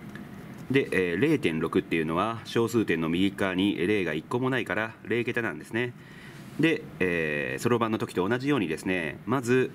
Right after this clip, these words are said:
桁数を暗算で計算、えー、暗算で計算するんですね。えー、二桁足す零桁は二桁です。なので、えー、二桁になるなって思いながら、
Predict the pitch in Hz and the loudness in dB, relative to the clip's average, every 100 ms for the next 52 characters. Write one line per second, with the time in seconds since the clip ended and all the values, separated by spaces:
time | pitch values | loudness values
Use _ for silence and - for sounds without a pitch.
0 | - 135 165 165 185 135 98 131 - - | -2 0 0 2 4 6 6 2 -2 -4
1 | 95 95 92 90 113 101 87 85 80 - | -2 0 0 0 0 2 0 0 -6 -8
2 | - 85 78 67 95 98 95 113 120 92 | -4 -2 -2 -2 -2 0 0 0 2 0
3 | 90 82 80 76 67 120 123 - - - | 0 -4 -4 -4 0 0 0 -8 -10 -2
4 | 98 90 95 131 127 92 87 87 90 90 | 0 2 2 2 2 0 0 0 0 0
5 | 123 127 82 98 95 78 78 - - - | 0 -2 -2 -2 -2 -4 -8 -14 -16 -8
6 | - 120 101 117 117 117 - - 92 117 | 0 0 2 2 0 -6 -10 -2 2 2
7 | 127 120 95 98 104 143 - 98 90 92 | 2 0 0 2 2 -2 -2 -2 0 0
8 | 95 85 95 110 | 0 -2 -2 -4